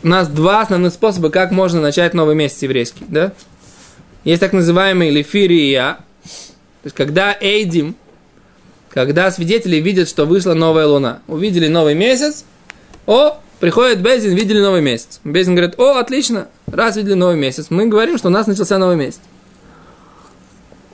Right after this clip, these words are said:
Причем месяц он может быть когда? Он может быть на тридцатый день,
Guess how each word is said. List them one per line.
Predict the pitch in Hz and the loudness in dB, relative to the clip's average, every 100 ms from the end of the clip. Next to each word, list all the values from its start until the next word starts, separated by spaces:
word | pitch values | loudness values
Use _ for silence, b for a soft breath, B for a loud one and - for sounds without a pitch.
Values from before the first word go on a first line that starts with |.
| - - - | -20 -20 -16
Причем | - 156 | 0 2
месяц | 214 214 | 2 2
он | 202 | 2
может | 202 190 | 2 0
быть | 180 | 2
когда? | 185 180 175 123 - _ - - - - B B B B - | 2 2 0 -2 -12 _ -20 -20 -20 -20 B B B B -2
Он | 151 | 2
может | 202 196 | 4 2
быть | 196 | 2
на | 180 | 0
тридцатый | 196 190 180 147 151 | 0 0 0 0 0
день, | 165 202 | 0 -2